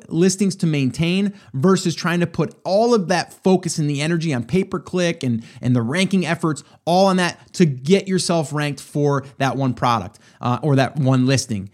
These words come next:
in a sense, okay? So I think it's smarter to do that, but I've had people say, "I wanna do it the other way," or I've had them say that, "I'm doing it the way that you just described, where I, I wanna get displayed for two different listings on, uh, you know, page one, let's say,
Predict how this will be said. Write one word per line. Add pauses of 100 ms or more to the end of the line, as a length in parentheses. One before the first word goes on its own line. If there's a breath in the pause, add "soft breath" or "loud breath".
in
a
sense,
okay?
So
I
think
it's
smarter
to
do
that,
but
I've (240)
had
people
say, (220 loud breath)
"I
wanna
do
it
the
other
way,"
or
I've
had
them
say
that,
"I'm
doing
it
the
way
that
you
just
described,
where
I,
I
wanna
get
displayed (160 soft breath)
for
two
different
listings (240 soft breath)
on, (340 soft breath)
uh,
you
know,
page
one,
let's
say,